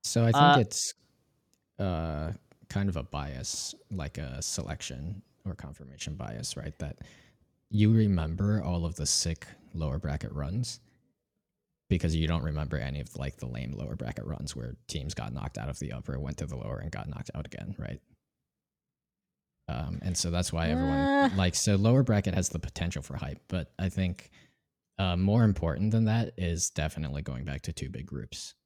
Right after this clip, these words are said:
Speaker 1: Like, if they had one or the other, I think two big groups is more important than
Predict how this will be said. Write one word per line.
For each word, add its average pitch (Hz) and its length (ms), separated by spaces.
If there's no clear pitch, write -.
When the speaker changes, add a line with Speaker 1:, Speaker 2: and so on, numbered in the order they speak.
Speaker 1:
Like, 58 260
if 95 180
they 92 140
had 92 180
one 85 280
or 80 180
the 64 160
other, 85 280
I 76 80
think 78 220
two - 140
big 71 180
groups 62 420
is 71 280
more 62 160
important - 440
than 64 300